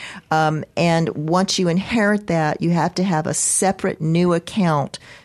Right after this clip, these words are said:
to receive that inherited I R A. It's going to have that person's name on it who passed it on to you, as well as your information.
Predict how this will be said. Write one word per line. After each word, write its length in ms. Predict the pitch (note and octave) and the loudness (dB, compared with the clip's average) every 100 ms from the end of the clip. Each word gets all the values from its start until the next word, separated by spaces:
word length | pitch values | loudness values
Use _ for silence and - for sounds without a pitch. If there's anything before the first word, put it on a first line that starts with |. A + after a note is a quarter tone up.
| _ | _
to 140 | - | -2
receive 720 | D#3 E3 - - G#3+ G#3+ F3 | -2 0 -2 0 0 0 0
that 220 | D#3 C#3 - | 0 0 0
inherited 540 | D3 E3+ D3 C#3+ C#3 | 0 0 0 0 -2
I 240 | - B2+ | -2 0
R 160 | B2 A#2+ | 0 0
A. 340 | D3 F#3 G#3+ A3 - - | 0 0 -2 -6 -20 -8
It's 200 | - D#3+ | -4 -4
going 260 | - F3 G3+ | -2 0 2
to 60 | G#3+ | 0
have 540 | A3+ E3+ F3+ F3 C#3 | 0 0 -2 -4 -4
that 240 | E3+ E3+ - | 0 0 -2
person's 480 | - F3+ F3+ E3 | -4 -2 -2 -2
name 240 | E3 D3+ D#3 | -2 -2 0
on 160 | D3+ | -2
it 100 | F3 - | -4 -4
who 300 | D#3 D3 - _ | -2 -2 -6 _
passed 300 | - E3 E3 | -4 -4 -2
it 80 | E3 | -2
on 160 | D3 D3 | 0 -2
to 100 | D3+ | -4
you, 280 | D3 D#3+ - | -2 -4 -4
as 160 | D3 C#3+ | -6 -2
well 220 | C#3 C3+ | -2 -2
as 160 | C3+ | -4
your 160 | C3+ D3+ | -2 -2
information. 680 | D3 D3+ C3+ C#3+ - A#3 | -2 -2 -2 -2 -4 -6